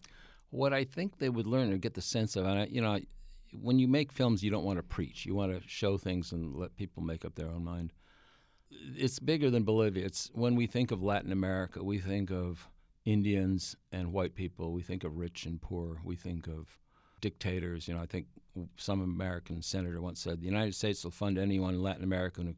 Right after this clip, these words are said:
who can afford a pair of dark glasses." Uh, you know, and, and permanent revolution,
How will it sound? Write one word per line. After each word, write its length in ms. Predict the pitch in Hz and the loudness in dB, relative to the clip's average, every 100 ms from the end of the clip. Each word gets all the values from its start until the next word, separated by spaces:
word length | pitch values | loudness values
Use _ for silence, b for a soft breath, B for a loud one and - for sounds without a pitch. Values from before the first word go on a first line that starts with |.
| - - | -10 -8
who 80 | 98 | -6
can 140 | 92 | -4
afford 280 | - 92 90 | -4 -4 -4
a 40 | |
pair 180 | 87 90 | -4 -4
of 140 | 85 78 | -4 -4
dark 260 | 87 82 | -6 -6
glasses." 640 | - 82 85 - - - - b b b b - | -12 -8 -8 -8 -12 -14 -14 b b b b -6
Uh, 160 | 104 98 | -2 0
you 180 | 107 110 | 2 2
know, 80 | |
and, 200 | 104 107 - | 2 0 0
and 200 | 104 95 | -2 2
permanent 380 | 123 123 113 | 4 4 4
revolution, 720 | 98 104 92 95 95 - 87 | 2 0 0 0 0 -2 -4